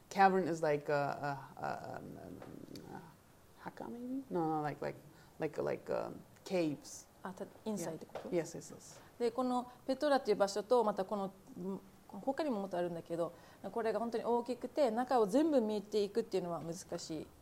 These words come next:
Speaker 2: もうほぼほぼ不可能です。それぐらい大きいです。
Speaker 1: I'm a little bit disappointed in Anna because I usually have, like,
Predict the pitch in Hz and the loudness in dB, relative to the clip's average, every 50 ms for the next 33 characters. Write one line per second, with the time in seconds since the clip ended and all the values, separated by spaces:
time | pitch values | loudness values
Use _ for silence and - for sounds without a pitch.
0 | - - - - 185 185 185 214 196 196 208 196 208 190 185 190 190 190 - - | -20 -20 -14 -10 -10 -4 -2 0 2 2 2 2 2 2 0 0 -2 -2 -8 -6
1 | 208 202 190 180 165 160 151 - 165 - - - 170 202 202 202 196 185 185 185 | -4 -4 -2 -2 -4 -6 -6 -8 -10 -10 -10 -8 -6 -6 -4 -4 -4 -4 -6 -8
2 | - - - 185 180 - 190 - - - - - - - - 220 240 262 269 269 | -10 -10 -10 -10 -10 -10 -16 -18 -20 -20 -20 -20 -16 -8 -2 2 6 8 10 10
3 | 269 254 214 240 233 214 214 - 233 - - - - - - 339 403 381 247 175 | 8 8 8 8 6 6 4 -4 -8 -8 -8 -12 -14 -4 -2 2 2 4 2 2
4 | 156 156 151 147 139 143 143 151 151 - 180 - - 185 180 180 196 196 202 196 | 0 -2 -4 -4 -6 -6 -6 -8 -8 -10 -12 -10 -6 -6 -4 -2 -2 -2 -2 -4
5 | 202 202 196 202 208 208 208 202 202 202 190 180 196 196 190 196 190 185 185 | -4 -6 -6 -4 -2 -2 0 0 0 0 -2 -2 -4 -4 -2 -2 -2 -4 -4